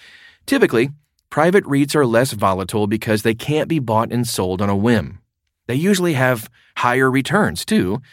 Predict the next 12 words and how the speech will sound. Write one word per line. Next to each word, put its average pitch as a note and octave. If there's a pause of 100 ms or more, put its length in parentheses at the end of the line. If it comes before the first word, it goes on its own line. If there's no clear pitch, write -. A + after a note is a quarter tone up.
(220)
but A3
less C3+
frequently. F2 (920)
With A#2+
private D#3
reits, F#2+ (320)
you'll B2
usually E3+
earn C3
passive A#2
income G#2
quarterly C3+